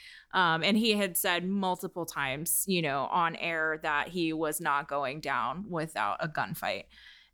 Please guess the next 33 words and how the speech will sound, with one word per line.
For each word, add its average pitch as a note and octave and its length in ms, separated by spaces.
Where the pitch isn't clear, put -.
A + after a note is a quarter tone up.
And, F3 580
uh, E3+ 400
he A3 160
even F3+ 280
sent E3+ 580
his D#3+ 580
wife E3 760
and D#3 540
I F3 120
think E3+ 180
he, E3+ 220
I'm E3 140
pretty B2+ 220
sure B2+ 200
his E3 160
child, E3 560
uh, E3 240
to F#3+ 200
live E3 680
out F3 220
of E3 100
state E3 560
so F3 360
that D#3+ 420
he F3+ 160
didn't E3 220
even D#3+ 180
have D#3+ 220
to E3 160
account D#3 360
for C#3+ 140
them F#2+ 240
anymore. D#2 560